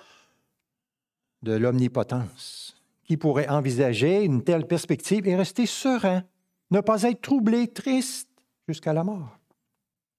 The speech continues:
Dans son évangile, l'évangéliste Luc,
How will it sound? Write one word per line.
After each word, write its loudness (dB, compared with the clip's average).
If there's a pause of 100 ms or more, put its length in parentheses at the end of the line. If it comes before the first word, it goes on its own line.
(1600)
Dans -4
son 0
évangile, 0
l'évangéliste 0
Luc, 0